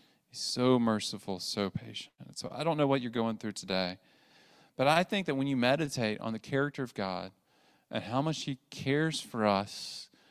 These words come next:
and how patient he is with us, though we go our own way, though we don't act like we need him, though we don't act like we want him,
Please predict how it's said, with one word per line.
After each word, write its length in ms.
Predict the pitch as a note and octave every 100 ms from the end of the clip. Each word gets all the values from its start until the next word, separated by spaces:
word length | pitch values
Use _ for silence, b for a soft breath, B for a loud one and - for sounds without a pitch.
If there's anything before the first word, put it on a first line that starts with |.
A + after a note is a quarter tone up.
| b b
and 140 | G#2+
how 100 | A2
patient 640 | A#2 - D#3 E3 - D#3+
he 180 | A2 C#3+
is 220 | D3 B2+
with 280 | A#2 C3+ C3+
us, 200 | A2 G2
though 120 | -
we 140 | B2+ B2+
go 180 | B2 B2+
our 120 | A#2+
own 180 | A#2 A2
way, 280 | G2+ G#2+ - _ _ _ _ _ _ _ _ - -
though 180 | A#2+ A#2
we 140 | B2
don't 240 | B2 C3+ -
act 300 | A#2+ B2 -
like 140 | B2
we 100 | A#2+
need 240 | A#2 A#2 A2+
him, 280 | A#2 A2+ A#2
though 100 | A#2+
we 180 | B2+
don't 400 | G#2 F#2+ C3 D3 -
act 280 | A#2+ B2+
like 160 | C3+ B2
we 80 | B2
want 320 | A2+ B2 -
him, 320 | A2+ A2 A2